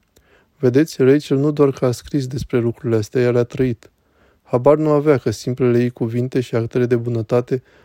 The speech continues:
vor ajuta într-o zi la prevenirea hărțuirii, vor salva adolescenți de la autovătămare și sinucidere și chiar vor descuraja violența armată în școli.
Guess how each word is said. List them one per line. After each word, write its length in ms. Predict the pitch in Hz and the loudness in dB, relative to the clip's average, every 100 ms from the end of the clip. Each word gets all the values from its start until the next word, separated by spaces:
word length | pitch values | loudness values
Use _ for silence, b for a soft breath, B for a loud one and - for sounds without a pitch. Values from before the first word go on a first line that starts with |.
| b _ | b _
vor 160 | 127 120 | 0 2
ajuta 440 | 113 120 - 139 | 2 0 2 2
într-o 280 | 131 127 123 | 0 -2 -2
zi 180 | 113 131 | -2 0
la 120 | 123 | -2
prevenirea 520 | - 113 117 123 127 | -2 -2 -2 0 -2
hărțuirii, 680 | 113 117 - 127 127 120 117 b b b _ | -2 -8 -6 -4 -2 -4 -8 b b b _
vor 180 | 127 113 | -4 0
salva 380 | - 113 123 | 2 2 4
adolescenți 640 | 131 123 117 107 - 131 127 | 4 4 0 -2 -2 -4 0
de 80 | 127 | 2
la 80 | |
autovătămare 880 | 113 120 127 117 117 - 113 117 120 | 2 2 -2 -2 -2 -2 -2 -2 -2
și 160 | 120 123 | -4 -6
sinucidere 760 | - 117 107 - 127 127 127 b b b b | -8 -6 -6 -6 -4 -2 -2 b b b b
și 120 | - | -14
chiar 200 | 123 135 | 0 2
vor 180 | 131 131 | 4 2
descuraja 640 | 127 120 - 127 117 113 143 | 0 -2 -2 0 2 2 0
violența 480 | 123 113 113 113 117 | 0 -2 -4 -2 -4
armată 360 | 113 113 110 | -2 -4 -4
în 60 | 110 | -8
școli. 400 | - - 117 | -8 -6 -6